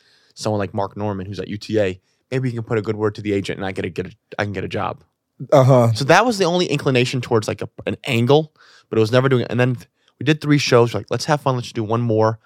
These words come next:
Speaker 1: We were doing them once every two weeks. Um, and then we had that point where we hit the summer. We're like, "Are we gonna just, let's just do this for the summer. I don't have a job. Let's just do this for the summer." And during this time, I'm dog walking. I have a whole dog walking business.
Speaker 2: Okay, nice. <laughs>
Speaker 1: Um,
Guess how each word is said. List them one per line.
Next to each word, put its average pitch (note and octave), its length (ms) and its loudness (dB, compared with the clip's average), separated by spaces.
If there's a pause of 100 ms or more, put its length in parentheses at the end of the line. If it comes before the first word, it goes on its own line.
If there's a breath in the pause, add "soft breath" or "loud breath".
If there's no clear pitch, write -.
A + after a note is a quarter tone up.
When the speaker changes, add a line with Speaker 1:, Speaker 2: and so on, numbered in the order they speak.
(100)
Speaker 1:
We G2 60 -8
were F#2+ 40 -8
doing G#2+ 140 0
them G2+ 160 -2
once G#2+ 240 -2
every A2+ 140 -2
two A2 200 -8
weeks. G#2 420 -4 (420 soft breath)
Um, G2 480 -6 (1080 soft breath)
and A#2+ 140 2
then D3 140 4
we D#3+ 100 4
had C#3 160 6
that A#2+ 180 2
point A#2+ 320 -4
where G#2 260 2
we G2+ 120 -4
hit G2+ 160 -2
the G#2+ 80 -8
summer. G#2+ 360 0
We're G2 80 -2
like, - 120 -6
"Are - 100 -2
we A#2+ 100 -4
gonna E3 120 -2
just, C3+ 240 -10 (220 soft breath)
let's G#3+ 120 4
just F#3+ 120 -4
do E3+ 80 4
this C#3+ 100 -4
for - 100 -8
the A#2 60 -2
summer. G#2+ 360 -6 (220)
I - 100 0
don't D3 100 6
have D3+ 80 6
a C#3+ 60 -2
job. A#2+ 360 2 (760 soft breath)
Let's A#2+ 160 0
just C3 100 -8
do C3+ 80 -2
this B2 100 -6
for A#2+ 80 -8
the - 40 -4
summer." G#2+ 380 -2 (380)
And A#2 100 0
during D3 140 6
this C#3 120 0
time, B2 140 4
I'm G#2+ 100 0
dog G2 200 2
walking. - 260 -8
I F#2 40 -6
have F#2+ 100 -6
a G2 40 -4
whole G2 200 0
dog F2+ 240 -4
walking - 260 -10
business. B2+ 240 0
Speaker 2:
Okay, A#2 220 -2
nice. A#2+ 360 -4
<laughs> F3+ 720 6
Speaker 1:
Um, A#2 560 4